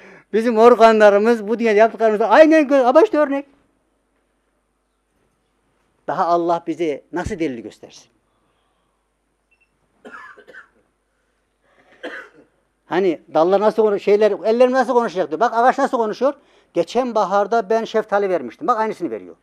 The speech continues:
Ha bu bahar değiştirdim diyebiliyor mu?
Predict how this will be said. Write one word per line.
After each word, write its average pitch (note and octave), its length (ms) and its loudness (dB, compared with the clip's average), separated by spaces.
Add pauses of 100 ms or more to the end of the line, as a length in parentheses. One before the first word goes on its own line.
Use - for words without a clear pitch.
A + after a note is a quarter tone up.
(880)
Ha F3+ 140 -4
bu A#3 80 -8
bahar G#3+ 240 -2
değiştirdim G3+ 420 -2
diyebiliyor G#3 320 -4
mu? - 120 -16